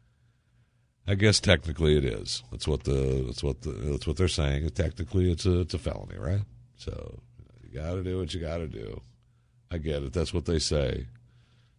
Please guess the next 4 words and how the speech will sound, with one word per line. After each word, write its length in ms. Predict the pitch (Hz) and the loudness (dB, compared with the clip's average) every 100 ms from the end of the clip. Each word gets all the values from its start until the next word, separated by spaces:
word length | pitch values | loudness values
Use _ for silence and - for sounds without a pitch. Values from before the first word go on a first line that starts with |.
| - | -4
Um, 540 | 87 78 73 69 62 62 - - _ _ _ _ _ _ _ _ _ _ _ _ _ _ _ _ _ _ _ _ _ _ _ _ _ _ _ _ _ _ _ _ _ _ _ - | 0 2 2 0 -4 -8 -16 -20 _ _ _ _ _ _ _ _ _ _ _ _ _ _ _ _ _ _ _ _ _ _ _ _ _ _ _ _ _ _ _ _ _ _ _ -8
the 60 | |
policeman, 640 | - 117 143 120 - 64 57 | 4 6 6 4 0 -8 -6
though, 260 | 50 50 | -12 -14